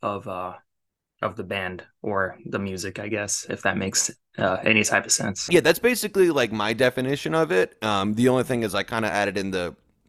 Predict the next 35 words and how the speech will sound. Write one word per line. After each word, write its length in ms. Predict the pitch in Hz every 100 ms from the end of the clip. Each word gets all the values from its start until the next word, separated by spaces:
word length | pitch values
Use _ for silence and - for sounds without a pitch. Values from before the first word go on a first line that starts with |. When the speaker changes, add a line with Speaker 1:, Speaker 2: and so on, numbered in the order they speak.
| -
Speaker 2:
you 80 | 98
know, 80 |
the 100 | 87
context 600 | - 101 98 107 92 - 90
of, 180 | 80 - _ _ -
uh, 380 | 78 64 50 71 - -
popularity, 840 | 120 110 98 90 90 95 101 98 -
right? 340 | 85 80 78
So 380 | - 98 90 -
Speaker 1:
Oh, 120 | 220 196
yeah, 240 | 135 113
Speaker 2:
taking 140 | 120 120
into 340 | 113 123 113
Speaker 1:
certainly. 0 |
Speaker 2:
account, 540 | 104 104 110 104 101 _ _ _ _ _ -
um, 480 | 90 82 78 73 - _
a 80 | -
casual 540 | 113 123 113 104 107 104
listener 440 | 101 - 101 98
as 220 | 87 82
well 280 | 87 85 85
as, 180 | 80 80
like, 280 | 76 76 -
a 60 |
fan, 300 | - 87 80 -
a 80 |
fan 300 | 87 110 95
like 240 | 90 80 -
you, 160 | 90
right? 240 | 78 73 69
Somebody 320 | 123 120 113
that 260 | 104 95 90
now 160 | 131 123
I 80 | 120
would, 180 | 120